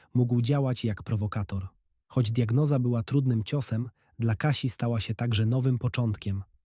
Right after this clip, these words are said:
szansą na świadome działanie. Cel był jasny: wyciszyć stan zapalny, obniżyć poziom przeciwciał i pomóc organizmowi odzyskać utraconą równowagę. Oto kluczowe kroki, które podjęła Kasia.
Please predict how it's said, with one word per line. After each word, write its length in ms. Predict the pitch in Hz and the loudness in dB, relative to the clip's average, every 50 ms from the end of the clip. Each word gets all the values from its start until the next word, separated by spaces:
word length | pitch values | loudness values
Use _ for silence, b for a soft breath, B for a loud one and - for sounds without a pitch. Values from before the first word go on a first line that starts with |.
| _ _ | _ _
szansą 500 | - - 143 151 160 139 - 139 131 127 | -4 0 2 2 2 2 2 0 0 0
na 120 | 123 123 | 0 0
świadome 440 | 110 - - 120 117 123 117 113 110 | -2 -2 -2 -2 0 2 2 2 0
działanie. 480 | 101 104 104 101 101 95 92 92 92 - _ _ _ _ _ _ _ _ - | 0 0 -2 -2 -2 -2 -4 -4 -6 -10 _ _ _ _ _ _ _ _ -4
Cel 260 | - - 147 151 147 | 0 2 4 4 6
był 180 | 139 143 139 | 6 6 4
jasny: 500 | 135 127 113 104 90 - - 95 95 98 - _ _ _ _ _ _ _ | 4 4 4 2 -2 -2 -4 -4 -4 -4 -6 _ _ _ _ _ _ _
wyciszyć 520 | - 110 123 113 - 151 127 - 123 110 - | 0 2 2 4 4 2 2 2 0 -4 -4
stan 260 | - - 113 110 110 | -6 -2 0 0 0
zapalny, 600 | 104 113 104 - 117 120 123 127 131 139 151 151 - _ _ _ | 0 0 -2 -2 0 0 2 2 2 2 0 -2 -4 _ _ _
obniżyć 500 | - 120 110 123 131 135 117 120 107 - | 0 2 4 4 4 4 4 2 0 -2
poziom 320 | - 127 123 110 120 113 | -2 0 0 2 2 0
przeciwciał 640 | 104 - - 101 - - 127 - - - 123 123 135 127 b b b b b _ | 0 -2 -4 -4 -2 -2 -2 -2 -2 -2 -2 -2 -2 -4 b b b b b _
i 80 | - 107 | -2 2
pomóc 340 | - 143 156 165 165 151 - - | 4 4 4 4 4 2 0 -2
organizmowi 760 | 147 135 123 127 120 120 120 107 113 131 127 117 113 127 - - | 0 0 2 2 2 2 2 2 2 2 2 2 0 -2 -2 -2
odzyskać 640 | - 123 101 101 123 143 135 - - 127 113 - - - | -2 -2 0 0 0 0 0 0 -4 -4 -4 -6 -2 -2
utraconą 600 | 151 - - 139 120 - - 117 110 107 104 101 | 0 0 0 0 -2 0 0 0 2 2 2 0
równowagę. 600 | 110 101 98 107 98 98 101 98 92 95 92 87 - _ _ _ _ _ _ _ _ _ _ | 0 0 0 0 0 0 -2 -2 -2 -4 -6 -6 -10 _ _ _ _ _ _ _ _ _ _
Oto 300 | - 156 156 - 175 160 | 0 0 2 2 0 0
kluczowe 460 | - - 127 120 - 131 123 117 117 | 2 2 0 2 2 2 0 0 0
kroki, 420 | - - 123 131 123 - - 139 127 | 0 0 0 0 0 0 -2 -4 -4
które 320 | - - - 131 120 113 | -4 -4 -2 0 0 0
podjęła 420 | - - 113 110 123 123 123 117 104 | 0 0 0 0 0 0 0 0 -2
Kasia. 460 | - 120 110 101 - - 101 92 | -2 -4 -4 -4 -4 -6 -8 -10